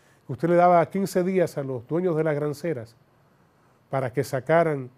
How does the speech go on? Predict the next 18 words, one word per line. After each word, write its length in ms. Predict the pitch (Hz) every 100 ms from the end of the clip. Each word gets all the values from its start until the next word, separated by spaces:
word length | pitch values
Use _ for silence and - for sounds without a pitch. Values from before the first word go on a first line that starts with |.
| _ _ _ _ _ -
las 140 | 127
maquinarias 600 | 143 131 143 165 165 143
de 100 | 127
los 180 | 131 117
ríos, 380 | 160 143 110 _ _ _ _ _ _ _ _
y 80 | 135
no 120 | 135
le 100 | 160
hicieron 360 | 151 170 160 143
caso 300 | 165 170 156
y 20 |
lo 120 | 139
desafiaron, 680 | 139 131 131 160 170 135 120 113 _ _ _ _ _ _ _
y 40 |
nos 160 | 135 139
mataron 380 | 139 156 170 180
un 120 | 180
compañero. 580 | 170 160 151 160 160